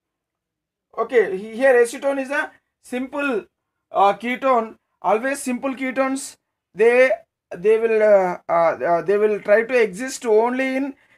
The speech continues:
you know, uh, sorry, they will try to exist only in keto form. Okay, because simple ketones, uh, they are stable in keto form only. They are unstable in enol form. Suppose,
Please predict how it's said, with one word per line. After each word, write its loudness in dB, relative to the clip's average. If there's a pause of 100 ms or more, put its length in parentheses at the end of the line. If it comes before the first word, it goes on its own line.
(120)
you -4
know, 2
uh, 0
sorry, -2
they 0
will 0
try 4
to 0
exist -4
only 2
in -2
keto 0
form. -2 (960)
Okay, -2
because -4 (280)
simple -6
ketones, -4 (500)
uh, -4
they 2
are 6
stable 0
in -4
keto -2
form -2
only. -6
They -2
are 6
unstable 0
in -6
enol -4
form. -2 (1600)
Suppose, -2